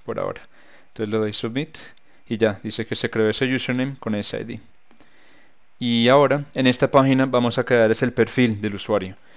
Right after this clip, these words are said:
Entonces acá vamos, vamos, voy a poner mi nombre. El nickname, digamos que me dicen Andy.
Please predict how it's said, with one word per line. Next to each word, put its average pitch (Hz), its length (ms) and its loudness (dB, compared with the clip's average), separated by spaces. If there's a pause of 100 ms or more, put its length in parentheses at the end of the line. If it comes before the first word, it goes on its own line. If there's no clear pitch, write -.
(220)
Entonces 110 600 -2
acá 110 280 -4
vamos, 110 300 -2
vamos, 107 220 -4
voy 104 100 -4
a 104 40 -4
poner 104 240 -10
mi 107 100 -10
nombre. 139 400 -8 (2500)
El 104 280 -2
nickname, 127 480 -2
digamos 107 320 -8
que - 140 -10
me 113 100 -10
dicen 113 280 -12
Andy. 135 440 -8